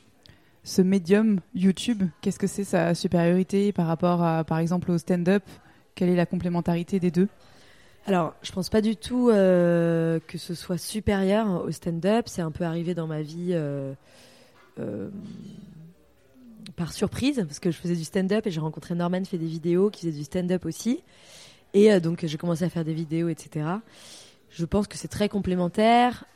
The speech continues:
Speaker 2: Je pense qu'il y a plus de liberté, euh, de parole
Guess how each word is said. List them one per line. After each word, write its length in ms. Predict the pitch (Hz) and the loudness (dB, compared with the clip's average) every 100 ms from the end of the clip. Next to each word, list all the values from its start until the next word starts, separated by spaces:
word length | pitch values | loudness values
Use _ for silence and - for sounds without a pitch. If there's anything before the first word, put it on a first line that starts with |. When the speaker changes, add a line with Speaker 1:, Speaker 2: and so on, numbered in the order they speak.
| _ | _
Speaker 2:
Je 220 | 247 160 165 - | -10 -6 -6 -6
pense 640 | - 240 254 277 - - - | 0 0 0 -4 -8 -10 -8
qu'il 80 | 165 | -6
y 40 | |
a 40 | 156 | -6
plus 340 | - 233 220 | -4 -4 0
de 80 | 190 | 0
liberté, 920 | 190 190 196 - - 214 226 247 - _ - - - - _ - | 0 0 -2 -2 -2 2 2 0 -6 _ -20 -20 -20 -20 _ -4
euh, 640 | 180 165 165 160 156 156 156 | 0 2 2 0 0 -2 -2
de 160 | 165 | -4
parole 680 | 160 - 214 208 226 226 | -4 2 2 4 2 0